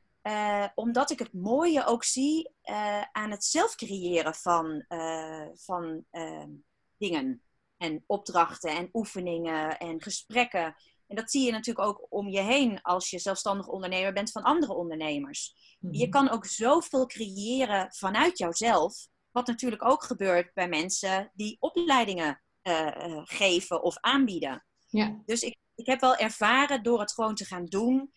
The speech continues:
Speaker 1: dat ik ook daar, ehm, die, ehm, daar iets minder zwaar aan hecht.
Speaker 2: Ja.
Speaker 1: Of waarde aan toeken.
Speaker 2: Ja, ja.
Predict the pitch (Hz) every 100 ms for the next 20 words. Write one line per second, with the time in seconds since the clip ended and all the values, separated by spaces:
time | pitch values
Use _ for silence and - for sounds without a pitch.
0 | _ _ 214 233 226 208 220 226 - -
1 | 208 202 202 - - 190 190 185 185 180
2 | 180 196 170 _ _ - 190 190 185 180
3 | 185 180 180 - _ - _ _ 202 214
4 | - 262 - 226 254 247 226 214 - 208
5 | 226 220 190 170 190 - - - - _
6 | _ - 180 185 170 196 196 175 160 156
7 | 175 - 139 139 151 _ 202 202 - _
8 | _ 208 196